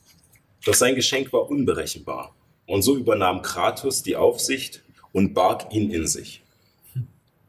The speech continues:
Lumos zauberte die Sonne an den Himmel und tauchte im ewigen Wettbewerb mit Sados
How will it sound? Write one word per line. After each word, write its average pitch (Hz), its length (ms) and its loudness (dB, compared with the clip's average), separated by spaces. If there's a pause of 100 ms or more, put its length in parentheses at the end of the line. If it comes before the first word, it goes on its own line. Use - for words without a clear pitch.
(580)
Lumos 170 580 6
zauberte 135 420 4
die 127 80 -2
Sonne 123 320 2
an 87 120 -4
den 82 160 -2
Himmel 82 400 -4 (100)
und 95 160 0
tauchte 127 600 0 (260)
im 110 220 2
ewigen 139 440 2
Wettbewerb 127 600 0
mit 92 160 -2
Sados 110 840 0